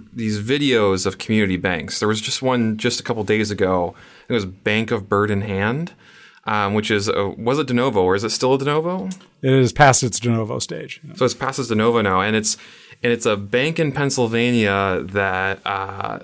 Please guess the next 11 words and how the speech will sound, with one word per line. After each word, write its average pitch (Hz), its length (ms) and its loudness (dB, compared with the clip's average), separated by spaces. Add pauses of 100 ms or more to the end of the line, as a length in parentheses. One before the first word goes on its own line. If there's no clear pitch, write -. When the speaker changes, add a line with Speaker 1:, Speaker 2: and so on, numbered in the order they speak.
(100)
Speaker 1:
that 107 360 -6
primarily 120 460 2
caters 110 480 0
to 104 380 -2
the, 98 440 -2
um, 101 440 -6
Quaker 110 520 -2 (100)
community, 101 520 -2 (580)
um, 104 580 0
and 113 420 2
they, 135 720 4